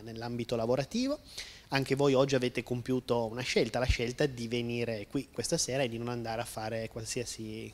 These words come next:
altra cosa. E molto probabilmente perché c'è qualcosa che ancora non vi, non vi convince. Ovviamente l-, l'argomento sono le, le web performance, e quindi quan-, non c'è qualcosa che non vi convince,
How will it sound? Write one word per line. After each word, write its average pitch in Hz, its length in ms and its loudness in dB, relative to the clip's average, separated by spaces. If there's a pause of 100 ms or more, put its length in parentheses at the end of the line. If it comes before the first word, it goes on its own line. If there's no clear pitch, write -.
(120)
altra 120 280 -6
cosa. 143 340 6 (640)
E - 140 -2
molto 190 240 6
probabilmente 170 460 6
perché 151 340 0
c'è - 240 2
qualcosa 147 600 4
che - 220 -4
ancora 131 520 2
non 127 320 0
vi, 120 520 -2 (140)
non 127 140 -4
vi 120 80 -2
convince. 131 600 2 (760)
Ovviamente 123 520 -2
l-, 110 160 -10 (200)
l'argomento 123 640 -2
sono 117 440 -4
le, 110 280 -8
le 120 100 -8
web 120 180 2
performance, 117 720 2
e - 60 -12
quindi 123 360 -4 (360)
quan-, 143 320 0
non 151 140 0
c'è 143 100 -2
qualcosa 147 320 2
che 143 80 0
non 139 160 2
vi 135 80 4
convince, 160 720 4